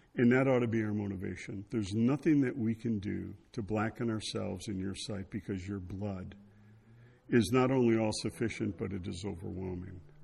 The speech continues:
And has cleansed us forever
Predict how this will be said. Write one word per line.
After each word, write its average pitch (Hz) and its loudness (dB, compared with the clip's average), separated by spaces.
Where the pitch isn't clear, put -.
And 110 4
has 98 -2
cleansed 127 0
us 104 -6
forever 92 -4